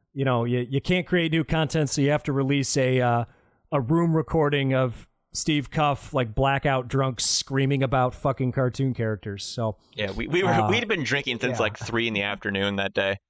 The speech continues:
Speaker 1: <laughs> It's, it's high quality stuff. I recommend it, and I recommend you check out, uh, the other podcast they have. It's, it's a really interesting format that they do where it's, it's almost like a, um, like an audio commentary that, that kinda goes along with the movie, so you can kinda watch the movie and, and then you get their commentary over it. It's,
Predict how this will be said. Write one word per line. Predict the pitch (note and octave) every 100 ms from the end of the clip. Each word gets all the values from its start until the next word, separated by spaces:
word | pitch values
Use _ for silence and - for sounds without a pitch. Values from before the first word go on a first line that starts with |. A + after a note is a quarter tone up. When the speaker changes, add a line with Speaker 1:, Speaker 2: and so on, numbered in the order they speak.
| - - A4
Speaker 1:
<laughs> | D#5 D#4+ - D#4 - - - - _ _ _ _ _ _ -
It's, | F3+ F3+ -
it's | G3+ G#3
high | A#3
quality | F#3+ G3+ F3 C#3+
stuff. | - D3+ G#2
I |
recommend | C#3 D3+ D3+ C#3+ C#3
it, |
and | C#3 E3+
I |
recommend | E3+ E3 E3+ D#3+
you |
check | D3 E3+ D#3+
out, | D#3+ D3 -
uh, | C#3 C#3
the | C3+
other | D3+
podcast | C#3+ D3+ C#3+ D3
they | C#3 C#3
have. | C3+ - - - _
It's, | E3+ -
it's | G#3 -
a |
really | G3+ A3+
interesting | G3 F#3+ E3
format | E3 E3 D#3+ D3+
that | D3+
they | C#3+
do | C3+ C#3+ C#3+
where | C3+ C3+ C3 A#2+ - _ _ _
it's, | D#3 C#3+ -
it's | D#3+ -
almost | E3+ E3 -
like | D3+ C#3
a, | C#3+ C3+ C3
um, | A#2+ A#2+ A#2 A2+ _ _ _ _ _ _ _ -
like | D#3
an | F3+
audio | G#3 F3 D3
commentary | D3 C3 - B2 A#2+
that, | C3
that | C3
kinda | B2+ D3
goes | A#2+ C#3 C#3
along | C3+ C3 B2+ B2 A2+
with | A#2+ C#3 C3 -
the |
movie, | B2+ C3 A#2+
so | A2
you | B2
can | B2
kinda | C3
watch | B2+ B2+ -
the | C3
movie | B2 A#2+ B2
and, | A#2+ B2
and | B2
then | A#2+
you | A#2+
get | B2 -
their | B2
commentary | A#2 A#2+ A#2+ - B2 A#2
over | A#2+ A2+
it. | A#2
It's, | A2+ -